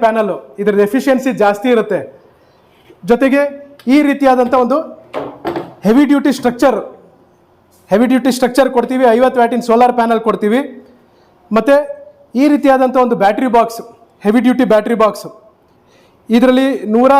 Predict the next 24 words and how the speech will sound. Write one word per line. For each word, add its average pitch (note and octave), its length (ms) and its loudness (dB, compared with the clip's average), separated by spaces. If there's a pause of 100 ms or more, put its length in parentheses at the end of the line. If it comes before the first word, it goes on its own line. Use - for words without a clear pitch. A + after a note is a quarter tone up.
(140)
ಐವತ್ತೈದು B3+ 540 0
ವ್ಯಾಟ್ A#3 240 2
ಅವರ್ A#3 140 2 (100)
ಬ್ಯಾಟರಿ A3 340 0
ಇರುತ್ತೆ, A#3+ 240 0 (480)
ಮತ್ತು A3 160 2 (100)
ಕಂಟ್ರೋಲರ್ A#3+ 480 2
ಇರುತ್ತೆ, F#3+ 240 -6 (600)
ಮತ್ತು G#3+ 160 2 (140)
ಎರಡು B3 240 2
ಕ್ಯಾಮ್ರಾಗಳನ್ನ A#3+ 540 2
ಫಿಟ್ A#3+ 200 -6
ಮಾಡೋದಕ್ಕೆ A3+ 340 0 (160)
ಈ - 80 -2
ಥರ A3 80 4 (580)
ಪಿನ್ A#3+ 240 2
ಸಿಸ್ಟಮ್ A#3 320 0
ಇರುತ್ತೆ. A3 220 0 (540)
ಸೋಲಾರ್ C4 360 4
ಪ್ಲೇಟಿಂದ A#3+ 420 2
ಕನೆಕ್ಟ್ A3+ 280 -2
ಮಾಡೋದಕ್ಕೆ A3 340 -2
ಈ G#3+ 80 -6
ಥರ A3 80 4